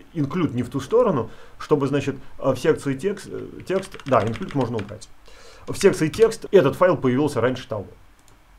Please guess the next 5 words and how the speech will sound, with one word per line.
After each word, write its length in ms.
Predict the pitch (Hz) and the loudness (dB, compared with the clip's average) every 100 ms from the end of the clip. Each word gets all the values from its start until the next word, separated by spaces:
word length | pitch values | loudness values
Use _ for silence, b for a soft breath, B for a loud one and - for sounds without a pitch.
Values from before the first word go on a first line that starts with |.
| - - _ _ _ _ _ - - | -20 -20 _ _ _ _ _ -20 -2
Правильный 300 | - 233 240 | 4 4 4
ответ, 400 | 208 135 131 - - - | 2 2 2 0 -6 -12
а 60 | 147 | -10
фиг 240 | - 196 | -6 -2
знает. 380 | 123 117 98 | 0 0 0